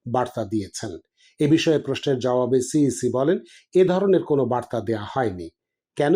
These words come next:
এমন বার্তা দেয়া হবে প্রশ্ন রেখে তিনি বলেন, তারা জোর করে এসে চেয়ারে বসে গেছেন, বিষয়টা তো তেমন নয়। পাঁচই আগস্টের পর যথাযথ স্বচ্ছ প্রক্রিয়ায় বর্তমান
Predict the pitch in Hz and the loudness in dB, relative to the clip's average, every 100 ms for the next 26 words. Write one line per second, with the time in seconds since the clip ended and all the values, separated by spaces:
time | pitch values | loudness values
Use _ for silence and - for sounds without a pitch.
0 | 202 156 139 127 123 127 117 127 120 131 | 4 4 2 0 -2 -4 -2 0 0 0
1 | 135 139 - _ _ - 165 - 208 175 | 0 0 -4 _ _ -2 -2 0 2 2
2 | 135 139 196 202 113 101 165 185 _ _ | 0 0 2 2 0 0 -2 -2 _ _
3 | _ 156 139 143 143 127 110 170 196 - | _ -2 2 0 -2 -8 4 6 6 4
4 | 165 139 131 - - 127 123 123 113 - | 4 4 4 -2 0 0 0 0 -2 -2
5 | 139 139 - 135 127 _ _ - 113 139 | 0 -2 -2 -4 -4 _ _ -6 -2 -2
6 | 131 131 127 127 120 127 127 175 120 - | -2 -4 -4 -2 0 2 2 0 -4 -10
7 | _ _ _ _ 156 151 214 208 165 165 | _ _ _ _ -4 0 4 4 2 0
8 | - 156 151 135 123 123 143 135 139 143 | 0 0 0 -2 -2 -2 -2 -2 0 0
9 | 143 - _ - - 170 - 156 131 131 | -2 -6 _ -8 -6 -6 -2 -2 0 -4
10 | - 139 135 139 - _ - 123 147 185 | -2 0 0 -2 -8 _ -4 -2 0 2
11 | 175 | 2